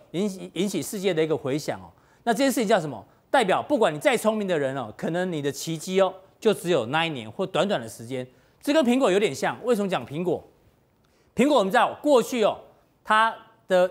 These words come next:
新品发表会，大家重视的是所谓的硬体，就是硬体的这个发表会。可是呢，就在昨天的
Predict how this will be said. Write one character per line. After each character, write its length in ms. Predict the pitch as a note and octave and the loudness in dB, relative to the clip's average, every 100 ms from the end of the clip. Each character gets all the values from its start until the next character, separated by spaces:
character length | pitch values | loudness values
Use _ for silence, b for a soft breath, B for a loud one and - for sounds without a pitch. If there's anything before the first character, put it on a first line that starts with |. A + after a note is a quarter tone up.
| F3+ | -2
新 180 | - | -2
品 140 | A#3 D3 | -2 0
发 140 | D#3+ | 0
表 120 | C#3+ | 0
会， 140 | C3 B2 | -2 -2
大 160 | G3 | -2
家 100 | F3+ | 0
重 240 | F3+ G#3+ F#3 | 0 0 0
视 160 | - | -2
的 60 | E3+ | -4
是 160 | D#3+ F3 | -4 -6
所 160 | C#3 | -6
谓 60 | C3+ | -4
的 200 | C3 A2+ - | -4 -6 -6
硬 220 | B3+ E3 | -4 -4
体， 220 | B2 F#2+ D#2+ _ _ | -6 -16 -20 _ _
就 140 | D#3+ | -6
是 100 | D#3+ E3 | -6 -4
硬 180 | A#3+ | -4
体 180 | D#3+ C3 | -4 -6
的 140 | A#2 A#2+ | -6 -4
这 160 | D#3+ | -2
个 80 | D3 | 0
发 160 | C3+ D#3+ | 2 2
表 160 | A2+ | 0
会。 140 | C3 - b b b | -6 -8 b b b
可 80 | - | -4
是 180 | D3+ C4+ | 0 2
呢， 220 | A3+ G3+ - - | 2 2 -4 -4
就 140 | C4 | 2
在 100 | B3+ | 4
昨 200 | A3+ G3 | 4 2
天 200 | G3 G#3+ | 2 2
的 220 | G3 E3 | 2 2